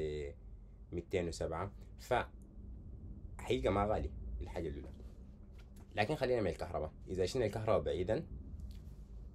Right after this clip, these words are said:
كيف التراكتر ده بيشتغل اوتوماتيكلي؟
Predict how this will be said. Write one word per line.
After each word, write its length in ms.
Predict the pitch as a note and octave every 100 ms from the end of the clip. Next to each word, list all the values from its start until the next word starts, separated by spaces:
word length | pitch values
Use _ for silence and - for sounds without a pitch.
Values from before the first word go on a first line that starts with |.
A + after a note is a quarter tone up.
| - -
كيف 580 | - C3+ D3+ D#3+ - - - - - - F2+
التراكتر 540 | F2 - G#2 - F#2
ده 180 | D#2 G2+
بيشتغل 560 | F2+ - F2+ G2 B2+ - -
اوتوماتيكلي؟ 580 | F#2 E2+ D#2+ D2 - C2+